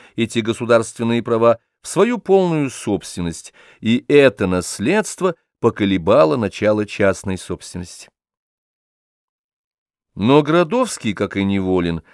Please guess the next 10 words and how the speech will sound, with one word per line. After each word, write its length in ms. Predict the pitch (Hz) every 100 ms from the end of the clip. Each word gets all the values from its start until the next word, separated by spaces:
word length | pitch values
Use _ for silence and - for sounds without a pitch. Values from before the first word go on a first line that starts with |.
| _ _ -
объясняя 680 | 90 110 127 - 220 220 120
происхождение 840 | 101 98 - 104 92 175 180 101
поместной 480 | 95 113 170 - 87
системы, 720 | - 80 - - 85 90 151 _ _ _ _ _ _ _ _ _ _ _ _ -
говорит, 420 | 98 101 104 -
собственно, 540 | - 113 - 123 120
о 60 | 120
происхождении 760 | 123 123 127 113 117 143 143
поместного 640 | - 147 160 151 - 180 208
права 560 | - 220 202 98 78